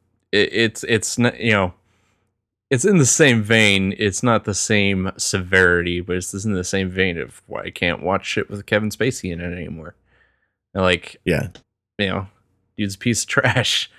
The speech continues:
Speaker 1: Like, and it's, it's hard for me to go back and enjoy those movies.
Speaker 2: Yeah.
Speaker 1: There's some people that just, their, their personal life exceeds what is really tolerable.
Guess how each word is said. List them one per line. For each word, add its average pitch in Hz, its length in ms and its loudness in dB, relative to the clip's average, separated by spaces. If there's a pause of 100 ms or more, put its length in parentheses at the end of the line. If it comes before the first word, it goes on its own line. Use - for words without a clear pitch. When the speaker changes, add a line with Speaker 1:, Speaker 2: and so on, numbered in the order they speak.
(420)
Speaker 1:
Like, 98 220 0
and 92 120 2
it's, 92 260 0
it's 98 260 -2
hard 104 360 2
for 104 160 0
me 104 180 2
to 101 360 0
go 107 200 4
back 104 300 0
and 110 80 0
enjoy 110 340 2
those 113 200 2
movies. 117 420 -4 (380)
Speaker 2:
Yeah. 71 220 -4 (420)
Speaker 1:
There's 101 140 -8
some 117 160 0
people 117 280 0
that 95 140 2
just, 98 340 -2 (380)
their, 107 240 6
their 110 200 4
personal 113 520 0
life 113 320 2
exceeds 104 880 0 (420)
what 104 340 4 (300)
is 95 360 -2
really 101 520 2 (840)
tolerable. 95 640 -2